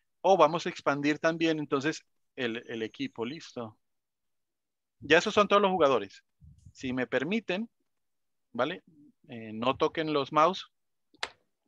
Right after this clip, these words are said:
No toquen, muchachos. Vamos a abrir un poquito el equipo. Asumo que Juan Carlos, bueno, tengo a Juan Carlos y Andrés en el Capitán América.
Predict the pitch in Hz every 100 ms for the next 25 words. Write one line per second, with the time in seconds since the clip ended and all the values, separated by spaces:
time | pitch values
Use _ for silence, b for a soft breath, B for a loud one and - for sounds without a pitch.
0 | _ _ _ _ - 117 127 156 156 156
1 | 143 147 175 165 _ _ _ _ _ _
2 | _ _ 113 123 165 151 139 147 156 -
3 | _ 147 131 147 - 151 - 165 - _
4 | _ _ _ _ _ _ _ _ _ 113
5 | 110 - - - 175 - _ 131 120 -
6 | - - 127 143 151 175 147 135 139 156
7 | 165 - _ - 135 117 143 165 165 143
8 | 156 170 156 143 175 170 135 123 - 127
9 | 135 117 98 107 104